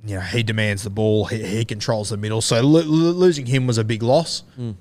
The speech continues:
Speaker 1: no doubt about it. Um, yeah, I, I, you, you you said round twelve, thirteen is when they could explode.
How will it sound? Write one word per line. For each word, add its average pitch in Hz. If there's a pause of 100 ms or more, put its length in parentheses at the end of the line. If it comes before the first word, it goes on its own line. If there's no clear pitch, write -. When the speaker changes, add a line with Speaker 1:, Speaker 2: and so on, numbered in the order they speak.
(120)
Speaker 1:
no 117
doubt 107
about 104
it. 127 (440)
Um, 98 (500)
yeah, 92 (140)
I, 123
I, 143
you, 151
you 135
you 151
said 123
round 117
twelve, 123
thirteen 127
is 123
when 127
they 123
could 120
explode. 123